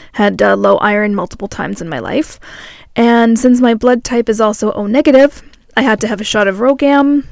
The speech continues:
which is very, you know, typical in modern pregnancies. Um, it's just to prevent the immune response from the antibodies in my blood, um, if the baby would have had a positive blood type.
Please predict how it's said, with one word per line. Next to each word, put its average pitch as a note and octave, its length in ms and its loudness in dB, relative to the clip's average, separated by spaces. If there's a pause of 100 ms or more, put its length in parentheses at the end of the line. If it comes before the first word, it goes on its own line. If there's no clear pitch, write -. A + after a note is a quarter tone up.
(320)
which G#3+ 280 0
is G3 180 -4
very, G3 480 -2 (120)
you G#3+ 120 -6
know, F3+ 80 -6 (120)
typical A3+ 440 0
in A3 160 -2
modern A#3 260 -2
pregnancies. A3+ 640 -4 (520)
Um, G3 320 0
it's G3+ 160 -4
just G3+ 240 -4
to G3+ 100 -12
prevent F#3+ 540 -6 (480)
the G#3+ 100 -2
immune G3 400 -6 (400)
response G#3 540 -2
from G#3 240 -4
the G3+ 120 -6
antibodies G#3 540 -6
in F#3+ 100 -8
my B3+ 160 2
blood, D4 400 2 (560)
um, C#4+ 220 -4
if G#3 180 -2
the A3 120 -2
baby G3+ 400 -4
would F#3+ 140 -2
have G3 120 -4
had G3+ 160 -8
a F#3 80 -4
positive - 580 -6
blood - 220 -10
type. - 240 -16